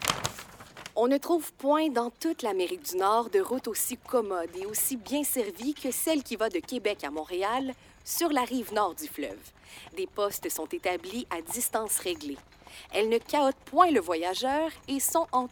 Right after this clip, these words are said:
tout point préférables aux diligences américaines.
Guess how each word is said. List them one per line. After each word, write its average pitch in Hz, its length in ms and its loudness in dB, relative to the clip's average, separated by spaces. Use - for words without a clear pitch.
tout 359 200 0
point 311 240 2
préférables 226 800 0
aux 180 120 -4
diligences 220 580 -4
américaines. 151 540 -8